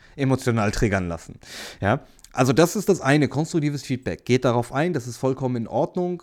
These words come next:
Ähm, es ist völlig normal, dass es Menschen gibt, die anderer Meinung sind. Und auch wenn du gerade Angst hast, auf Social Media aktiv zu sein, auch wenn du gerade dich nicht traust, deine eigene Meinung zu sagen, ey,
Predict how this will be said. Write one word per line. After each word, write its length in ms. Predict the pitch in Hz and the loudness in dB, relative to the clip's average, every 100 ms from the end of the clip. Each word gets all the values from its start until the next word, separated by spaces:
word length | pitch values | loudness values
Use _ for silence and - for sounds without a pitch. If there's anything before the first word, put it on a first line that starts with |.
| - | -8
Ähm, 460 | 131 131 139 131 - - 92 101 | -4 -4 -6 -10 -14 -16 -12 -10
es 140 | 120 | -6
ist 120 | 123 | -4
völlig 280 | - 156 139 | 0 0 0
normal, 420 | 139 123 120 160 | -2 0 2 2
dass 200 | 175 135 | 0 -4
es 80 | - | -6
Menschen 320 | 127 131 131 | -4 -4 -4
gibt, 180 | 127 - | -8 -6
die 80 | - | -4
anderer 260 | 113 131 131 | -4 -4 -4
Meinung 360 | 135 175 156 | -2 -2 -4
sind. 240 | 107 87 - - - | -6 -10 -12 -20 -12
Und 80 | - | -2
auch 120 | 113 | 0
wenn 100 | 139 | 2
du 80 | 127 | 0
gerade 240 | 117 113 113 | 0 -2 0
Angst 260 | 147 - | -4 -2
hast, 120 | 110 | -6
auf 100 | 107 | -6
Social 240 | - 113 117 | -8 -8 -4
Media 180 | 113 107 | -2 -2
aktiv 280 | - - | -4 -16
zu 100 | - | -14
sein, 140 | - 90 - - | -10 -10 -10 -16
auch 120 | - | -6
wenn 80 | 135 | -4
du 80 | 123 | -4
gerade 280 | - 120 - - - | -2 -4 -6 -18 -6
dich 100 | 117 | -4
nicht 160 | 139 - | -2 -4
traust, 300 | - 156 - | -6 -6 -6
deine 160 | 131 | -8
eigene 200 | 131 147 | -8 -6
Meinung 300 | 139 135 180 | -6 -4 -6
zu 140 | 170 117 | -6 -8
sagen, 180 | 104 113 | -10 -4
ey, 200 | 165 | -4